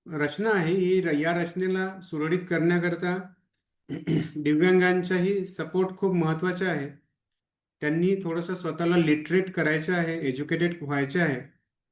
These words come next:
बरेचसे दिव्यांग मित्रांकडे अ-, Android फोन आहे, परंतु ते सोशल मीडियासोबत कनेक्ट नाही आहे.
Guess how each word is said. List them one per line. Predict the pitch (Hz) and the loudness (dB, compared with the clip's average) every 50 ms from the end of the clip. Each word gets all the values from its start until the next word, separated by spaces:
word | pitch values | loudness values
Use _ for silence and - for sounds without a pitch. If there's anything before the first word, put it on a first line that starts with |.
| _ _ _ _ _ _ _ - | _ _ _ _ _ _ _ -4
बरेचसे | 147 151 160 180 175 175 - 196 190 180 | 0 2 2 2 2 0 0 0 0 2
दिव्यांग | 170 165 156 165 170 180 180 180 | 2 2 4 4 4 4 2 2
मित्रांकडे | 185 180 175 170 170 175 175 175 180 175 170 170 170 180 180 180 | 2 2 0 0 0 0 0 0 0 0 0 0 0 0 -2 -4
अ-, | 175 175 160 156 160 - 156 151 | -6 -8 -10 -12 -12 -6 -2 0
Android | 147 143 143 160 175 185 175 175 | 2 4 4 6 4 4 4 2
फोन | - 170 170 180 180 | 0 2 2 4 4
आहे, | 170 170 170 | 4 4 2
परंतु | 170 170 165 165 170 170 175 170 | 2 0 -2 -2 -2 -2 -4 -4
ते | 175 175 170 | -2 -4 -4
सोशल | 175 - 160 156 151 - - 180 180 | -4 -4 -4 -4 -4 -2 -2 0 2
मीडियासोबत | 175 175 170 170 175 175 175 175 175 160 170 180 175 180 - _ _ _ _ _ - _ _ - | 2 2 4 4 2 2 0 -2 -4 -4 -4 -4 -4 -6 -12 _ _ _ _ _ -20 _ _ -2
कनेक्ट | - 170 175 196 196 190 196 | 2 6 6 6 6 6 4
नाही | 185 165 147 143 139 | 2 2 4 2 0
आहे. | 131 120 113 113 113 - _ | 0 -2 -6 -10 -16 -20 _